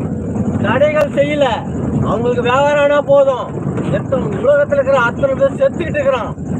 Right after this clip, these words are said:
தெரியுமா? எத்தனை ஒரு குடும்பத்துல ஒரு இழப்பு நடந்தா இது அவ்வளவு கஷ்டம்ன்றது புரியுமா எல்லாத்துக்கும்? நம்மளுக்கு புரியும், அவனுங்களுக்கு புரியுமா? ஆட்சியில இருக்கிறாரு,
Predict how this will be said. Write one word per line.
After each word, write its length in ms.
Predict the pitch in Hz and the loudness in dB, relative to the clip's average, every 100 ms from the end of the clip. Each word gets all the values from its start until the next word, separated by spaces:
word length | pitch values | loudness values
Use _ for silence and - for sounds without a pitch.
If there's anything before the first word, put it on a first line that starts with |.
| - - - - - - - - - - - | -4 -4 -4 -4 -6 -6 -6 -6 -4 -4 -2
தெரியுமா? 300 | 269 294 269 285 294 - - - 151 | -2 0 0 0 0 -2 -8 -8 -8
எத்தனை 220 | - 240 233 | -6 -6 -4
ஒரு 80 | 208 - | -4 -4
குடும்பத்துல 460 | - 277 277 494 453 | -4 -4 -4 -4 -4
ஒரு 80 | 440 453 | -2 0
இழப்பு 320 | 508 539 523 494 | 0 0 0 0
நடந்தா 260 | 480 508 508 | -2 0 0
இது 80 | 466 466 | 0 -4
அவ்வளவு 260 | 427 - | -4 -6
கஷ்டம்ன்றது 720 | - - 254 233 220 220 - - - - - - | -8 -4 -4 -4 -6 -6 -4 -6 -6 -10 -8 -4
புரியுமா 320 | - - - 220 | -2 -2 -2 -2
எல்லாத்துக்கும்? 540 | 214 - - 226 240 - - - - - - - - - - - - - - - - - - - - | -2 -4 -2 0 0 0 -4 -2 -2 -2 -2 -4 -4 -6 -8 -8 -10 -10 -10 -8 -6 -6 -4 -2 -2
நம்மளுக்கு 360 | 269 277 277 | 0 0 2
புரியும், 320 | 285 277 233 - - - - | 2 2 0 -2 -2 -2 0
அவனுங்களுக்கு 440 | 240 277 277 - 294 | 2 2 0 0 0
புரியுமா? 320 | 294 269 160 - - - - - - - - | 0 0 0 -4 -4 -4 -4 -4 -6 -6 -4
ஆட்சியில 320 | 208 - 214 | -4 -2 -2
இருக்கிறாரு, 440 | 208 196 196 190 | -2 -2 0 0